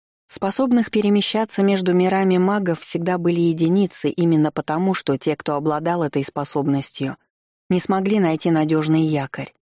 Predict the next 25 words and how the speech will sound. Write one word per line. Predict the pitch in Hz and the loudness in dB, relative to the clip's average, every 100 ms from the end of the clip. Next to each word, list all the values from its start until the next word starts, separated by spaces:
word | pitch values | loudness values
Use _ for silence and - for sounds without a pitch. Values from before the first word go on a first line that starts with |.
| _ _ _ _ - | _ _ _ _ -4
Живое | 185 240 226 | -2 2 0
существо, | - 143 - 151 - 190 185 | 0 -2 -2 -4 -2 -2 -2
которое | 151 165 160 156 | -4 -2 0 0
душа | 160 - 180 | 0 -2 -2
мага | 170 180 185 165 | 0 0 0 -4
способна | - 151 180 170 156 151 | -4 -4 -2 2 2 0
слышать | - 139 - 139 | 0 0 -2 -4
сквозь | - 160 156 | -2 0 0
миры — | 151 147 156 175 175 _ _ _ _ | 2 2 2 0 -2 _ _ _ _
и | 202 | -4
к | - | -2
которому | 196 202 240 220 208 | -4 0 2 4 4
будет | 202 202 185 | 2 0 0
возвращаться | 175 175 180 175 - 214 - 139 | 0 0 0 -2 -2 -4 -4 -4
даже | 143 147 147 | -2 -2 -2
из | - | -4
самого | 196 196 160 151 | -4 -2 0 0
прекрасного | 156 147 180 185 - 156 143 143 | -2 -4 -2 -4 -4 -4 -2 -2
райского | 156 - - 151 | -2 -4 -4 0
места. | 156 147 131 - - - _ _ _ _ _ _ - | 2 0 -2 -10 -14 -16 _ _ _ _ _ _ -8
А | 160 156 | -4 -2
определить | - 160 165 202 202 160 | 0 0 2 0 0 0
его | 143 139 | 0 -2
оказалось | 135 151 156 151 156 - | -2 -2 0 -2 -4 -4
просто. | 160 135 - - - | -6 -6 -10 -12 -14